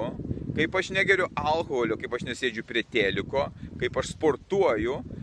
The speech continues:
kaip aš mąstau, kaip aš darau savo dalykus, kaip aš įgyvendinu savo svajones, kaip mano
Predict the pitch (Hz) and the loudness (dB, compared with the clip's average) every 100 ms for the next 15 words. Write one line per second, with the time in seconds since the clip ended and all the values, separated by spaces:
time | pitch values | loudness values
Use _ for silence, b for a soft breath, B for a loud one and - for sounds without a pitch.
0 | B 147 151 185 - 185 202 - 202 151 | B -2 0 0 0 0 -2 0 4 4
1 | 107 123 123 135 - 143 - - - 170 | 4 -2 -2 -2 2 2 2 -2 0 4
2 | 143 110 107 110 110 160 175 - 143 131 | 4 2 0 0 2 2 0 0 -2 -2
3 | 127 - 135 143 165 156 - - 156 120 | -2 -4 0 0 0 -6 -6 0 2 2
4 | - 110 113 95 90 110 165 - - - | 0 2 4 4 4 -2 -6 -6 -8 -6
5 | - B B B B B - 180 165 139 | -8 B B B B B 2 4 4 0
6 | 139 160 185 151 101 | -2 2 2 0 -2